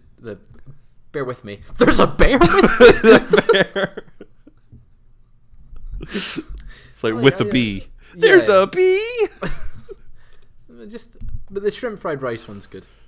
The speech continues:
Speaker 1: You
Speaker 2: Sh-,
Speaker 1: can use it.
Speaker 2: shrimp fried rice. <laughs>
Speaker 1: "Shrimp fried this rice." <laughs>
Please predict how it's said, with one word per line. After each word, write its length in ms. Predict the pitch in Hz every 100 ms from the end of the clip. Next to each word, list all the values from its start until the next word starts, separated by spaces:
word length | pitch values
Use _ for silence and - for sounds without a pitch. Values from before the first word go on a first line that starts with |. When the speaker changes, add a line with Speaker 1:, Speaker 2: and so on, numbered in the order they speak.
| _
Speaker 1:
You 160 | - 160
Speaker 2:
Sh-, 40 |
Speaker 1:
can 100 | 156
use 140 | 135 -
it. 40 |
Speaker 2:
shrimp 200 | 370 -
fried 220 | - 151
rice. 220 | 262 - -
<laughs> 180 | 226 190
Speaker 1:
"Shrimp 300 | - 403 466
fried 380 | - 269 214 175
this 260 | 370 403 -
rice." 480 | 403 466 453 - - _ _ - _ _ _ _ -
<laughs> 80 | -